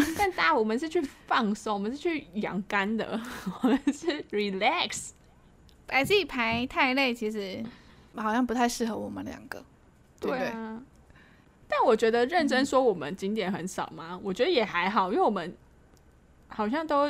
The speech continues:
Speaker 1: 就是会不经意的去到一些活动现场。
Speaker 2: 嗯。对，对，对。真的是很幸运欸，我真的觉得我们很幸运，就是随便下个地方，然后就刚好有一些庆典啊，要不然就是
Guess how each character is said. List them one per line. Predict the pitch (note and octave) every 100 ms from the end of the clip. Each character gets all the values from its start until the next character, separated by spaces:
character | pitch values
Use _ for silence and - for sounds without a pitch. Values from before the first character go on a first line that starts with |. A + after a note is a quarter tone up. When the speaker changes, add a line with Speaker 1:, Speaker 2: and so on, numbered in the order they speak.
| C#4+
Speaker 1:
就 | - B3+
是 | C4
会 | C4 A#3+
不 | A#3 C#4
经 | C4 A#3+
意 | B3+ A3+
的 | F#3+
去 | -
到 | B3 A3
一 | A3+
些 | A3 G#3 A3 -
活 | - - F#3+ G3+
动 | - C#4 C4+
现 | - B3 B3+
场。 | - - A3+
Speaker 2:
嗯。 | - _ _ _ - - _ _
对， | A#3+ A3
对， |
对。 | A3 G#3 F3 - _ _ _ _ _ _
真 | A4+
的 | A#4 A#4+
是 | C#4+
很 | G#3
幸 | C#4+ C4+
运 | C4
欸， | D#3
我 | F3
真 | G3+ C#4 C4
的 |
觉 | A3+ F3
得 | D3+
我 |
们 | D#3+
很 | G#3 -
幸 | G3 F3+
运， | F3
就 | G#3
是 | C4 D4 C4+ - _ -
随 | - - A#3
便 | C4
下 | C4+ B3
个 | G#3+
地 | A3+
方， | A3 G#3
然 | G#3
后 | G3+
就 | G#3+
刚 | A3 A3
好 | G#3
有 | G#3
一 | A3
些 | G#3 G#3+
庆 | G#3+ - A3 G#3
典 | - D3
啊， | - - A3+ - _
要 | A#3
不 | A3+
然 | A3
就 | G#3+
是 | G#3+ G3+